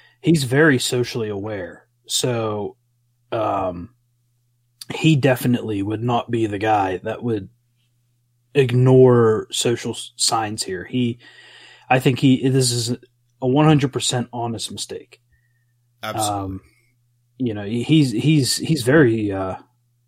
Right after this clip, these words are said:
Speaker 1: socially active on, um,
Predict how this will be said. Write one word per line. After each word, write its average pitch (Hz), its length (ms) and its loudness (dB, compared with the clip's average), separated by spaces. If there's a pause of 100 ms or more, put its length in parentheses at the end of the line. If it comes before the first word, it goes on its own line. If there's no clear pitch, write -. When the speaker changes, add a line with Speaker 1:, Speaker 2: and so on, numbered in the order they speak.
Speaker 1:
socially 117 580 -2
active - 640 -10
on, 98 400 -8 (180)
um, 95 560 -10